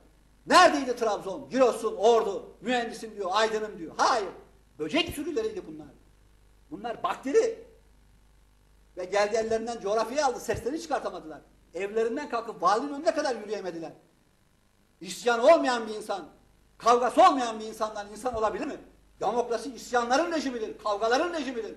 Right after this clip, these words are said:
Çıkacaksın, hakkını isteyeceksin. Hak dediğin de babanın, atanın, Allah'ın sana verdiği topraktır.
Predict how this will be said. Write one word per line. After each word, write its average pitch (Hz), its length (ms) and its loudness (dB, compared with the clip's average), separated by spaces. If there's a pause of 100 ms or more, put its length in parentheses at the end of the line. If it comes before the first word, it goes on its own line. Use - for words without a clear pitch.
(340)
Çıkacaksın, 240 520 -2
hakkını 254 340 -2
isteyeceksin. 233 520 -10 (500)
Hak - 260 0
dediğin 294 240 -8
de 311 140 2
babanın, 233 360 0
atanın, 269 400 -4
Allah'ın 214 440 -2
sana 294 260 -2
verdiği 226 240 -4
topraktır. 330 520 -2